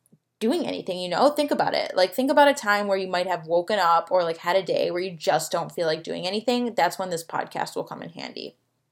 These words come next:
So over the past couple of years, I've tried many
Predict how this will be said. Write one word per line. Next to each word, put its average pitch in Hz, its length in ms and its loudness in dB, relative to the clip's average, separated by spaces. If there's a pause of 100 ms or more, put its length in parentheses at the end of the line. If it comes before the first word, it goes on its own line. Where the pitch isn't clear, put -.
(440)
So 214 360 8 (260)
over 240 160 8
the 285 60 12
past 254 280 6
couple 233 160 4
of 196 100 2
years, 190 180 4
I've 190 140 4
tried 196 340 8 (100)
many 180 760 -2